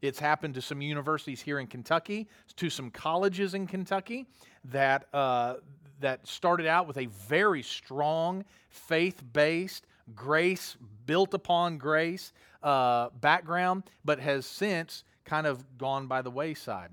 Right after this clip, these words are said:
We have some that are very close to Frankfurt area. My former college that I went to undergrad to, uh, was, uh, built on this theological background, but it has since left that. So this is a fairly common thing that we see.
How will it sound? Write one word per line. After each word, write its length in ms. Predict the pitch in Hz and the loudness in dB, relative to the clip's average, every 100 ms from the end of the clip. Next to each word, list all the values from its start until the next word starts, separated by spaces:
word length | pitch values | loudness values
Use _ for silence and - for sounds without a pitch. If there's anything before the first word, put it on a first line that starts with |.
| - _ - | -20 _ -16
We 80 | 113 | -6
have 160 | 120 110 | -6 -4
some 220 | 135 127 | -8 -6
that 140 | 120 | -6
are 80 | 107 | -6
very 260 | 104 117 104 | -4 -4 -6
close 500 | - 131 143 - - - | -4 -4 -4 -8 -18 -20
to 80 | |
Frankfurt 580 | 117 - 143 151 180 180 - | -12 -4 -4 -4 -8 -8 -6
area. 420 | 160 175 185 202 208 _ _ | -4 -2 -2 -4 -6 _ _
My 640 | 113 117 127 151 175 190 190 _ | -12 0 4 4 2 -2 -6 _
former 500 | _ - 175 185 185 | _ -2 0 2 2
college 560 | - 175 175 196 190 135 | 4 6 8 6 0 -2
that 140 | 131 | 0
I 120 | 131 156 | 2 2
went 220 | 165 143 | -2 -8
to 140 | 147 | -8
undergrad 520 | 151 165 165 170 175 165 | -6 -4 0 2 2 0
to, 300 | 175 185 190 _ _ | -2 -2 -4 _ _
uh, 180 | 131 127 | -2 -2
was, 460 | 120 127 120 110 - _ _ - | -2 -2 -2 -6 -16 _ _ -4
uh, 260 | 117 110 110 98 | -4 -4 -8 -2
built 320 | 147 175 170 | 2 2 0
on 160 | 156 147 | -2 -2
this 180 | 139 - | -4 -2
theological 540 | 160 165 160 151 139 | 0 4 2 2 -4
background, 640 | 123 151 151 156 165 170 | 0 0 0 -2 0 0
but 120 | 135 127 | -2 -4
it 80 | |
has 160 | 123 123 | -6 -8
since 480 | - 147 147 - - | -6 -8 -8 -12 -14
left 420 | 123 123 147 - | -8 -4 -4 -6
that. 280 | 160 165 170 | -4 -2 -4
So 220 | - 147 - - | -6 -8 -8 -2
this 160 | 190 - | -2 0
is 60 | |
a 80 | 233 | -4
fairly 420 | - 190 196 202 | -2 0 2 0
common 400 | 196 165 165 175 | 0 -2 -2 -2
thing 200 | 160 151 | -6 -10
that 100 | 139 | -10
we 100 | 127 | -12
see. 420 | - 240 185 120 | -10 -6 -4 -4